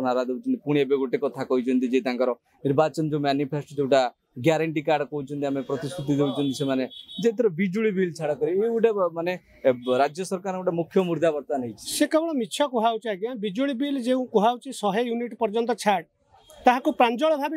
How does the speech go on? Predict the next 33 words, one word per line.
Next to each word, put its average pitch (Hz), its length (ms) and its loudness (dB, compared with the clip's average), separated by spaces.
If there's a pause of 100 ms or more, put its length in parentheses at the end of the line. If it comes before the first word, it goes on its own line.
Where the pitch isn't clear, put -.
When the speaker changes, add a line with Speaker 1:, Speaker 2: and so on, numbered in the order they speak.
Speaker 2:
ସେ 311 80 -12
କାହାକୁ 269 300 0 (680)
ମାନେ 254 180 0 (220)
ଜଣାଉନାହାନ୍ତି। 220 640 -2 (500)
ଯୋଉଟାକି 233 280 2
ଆପଣ 262 260 -2
ଆଡଭର୍ଟାଇଜରେ 247 680 0
ଦେଖିବେ, 247 400 -2
ଉପରେ 254 340 0
ଲେଖା 247 220 0
ହଉଛି 254 180 -2
ନାଇଣ୍ଟି 247 300 0
ପରସେଣ୍ଟ 262 400 -4 (540)
ଲୋକଙ୍କୁ 254 480 2
ବିଜୁଳି 233 320 0
ଛାଡ଼ 269 260 2
ଜୁଲାଇ 240 260 2
ମାସରୁ, 185 340 -6 (480)
କିନ୍ତୁ 302 160 4
ତା 294 180 4
ଭିତରେ 240 360 -2
ବହୁତ 233 300 0
criteria 247 460 0
ଅଛି। - 220 -8 (840)
ଲୋକମାନଙ୍କୁ 277 540 2
ମିଛ 226 220 0 (220)
କହି 214 200 4 (240)
ଭୁଆଁ 220 240 4
ବୁଲାଇକିରି 233 500 -2 (340)
ବିଜେଡି 214 260 2
ସରକାର 233 380 -2
ବର୍ତ୍ତମାନ, 220 440 0 (220)
ଉଁ, 175 320 -6